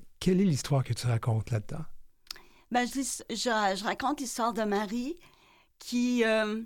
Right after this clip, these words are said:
Speaker 2: qui, une des conséquences d'un enfant qui est abandonné à la naissance, souvent, il va être dépendant affectif.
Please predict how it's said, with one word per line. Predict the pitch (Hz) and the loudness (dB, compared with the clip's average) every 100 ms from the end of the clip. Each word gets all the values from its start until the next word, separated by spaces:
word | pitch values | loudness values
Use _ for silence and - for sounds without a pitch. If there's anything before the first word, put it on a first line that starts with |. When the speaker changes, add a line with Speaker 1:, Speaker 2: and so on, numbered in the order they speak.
| - _ _ _ _ _ _ - - _ _ _ _ _ _ _ _ - | -12 _ _ _ _ _ _ -20 -20 _ _ _ _ _ _ _ _ -4
Speaker 2:
qui, | 262 262 262 - - | 0 2 0 -4 -2
une | 311 | -2
des | 294 254 | 0 0
conséquences | 240 247 247 220 240 254 254 | 2 2 0 -2 2 2 4
d'un | 220 214 208 | 0 4 2
enfant | 220 - 254 | 2 0 -2
qui | 233 | 0
est | 196 | 0
abandonné | 208 202 202 202 190 | 2 4 2 2 -2
à | 240 | -2
la | 240 | -2
naissance, | 202 180 - 208 240 - - - - | -2 -2 -2 -2 -2 -4 -12 -20 -10
souvent, | - 226 233 | -6 4 4
il | 247 | 4
va | 208 202 | 2 0
être | |
dépendant | 185 208 220 202 190 | 0 -2 2 4 4
affectif. | 180 - 170 - 233 262 - | 2 -2 -6 -4 -4 -4 -6